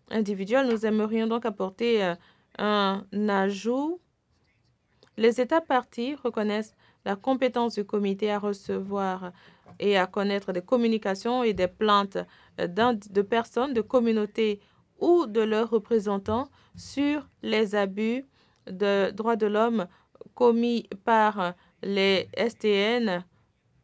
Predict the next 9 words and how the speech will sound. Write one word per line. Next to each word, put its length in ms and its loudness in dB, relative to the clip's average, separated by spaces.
en 140 0
violation 920 0
des 340 2
droits, 680 4
euh, 160 0
prévus 640 -2
par 640 0
ce 340 0
traité 720 -4